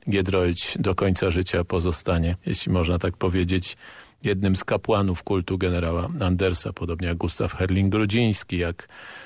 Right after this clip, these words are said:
dziesiątki innych znakomitych twórców, którzy ocaleli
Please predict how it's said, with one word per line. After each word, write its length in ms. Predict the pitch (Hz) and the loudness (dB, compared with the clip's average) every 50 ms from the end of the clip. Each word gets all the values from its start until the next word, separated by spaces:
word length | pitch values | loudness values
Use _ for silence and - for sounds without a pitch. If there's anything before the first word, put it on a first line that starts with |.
| - - | -6 -2
dziesiątki 540 | - 113 - - 131 120 113 - - 139 147 | -2 0 2 2 2 2 2 0 0 2 2
innych 300 | 135 127 117 110 95 82 | 4 4 4 2 2 2
znakomitych 920 | 107 110 104 95 - 110 107 104 104 95 - 101 101 92 82 - - - | 0 0 0 2 2 2 4 4 2 2 0 0 0 0 0 -4 -8 -8
twórców, 760 | - - - 113 113 113 - - - - 95 85 - - - - | -6 -2 0 0 2 0 -2 -4 -2 -2 -2 -2 -4 -8 -14 -14
którzy 340 | - - - 123 104 - - | -4 -2 0 2 2 2 2
ocaleli 720 | 135 131 - - - 117 113 120 120 117 107 92 - | 0 0 0 0 2 2 4 4 2 2 0 -2 -4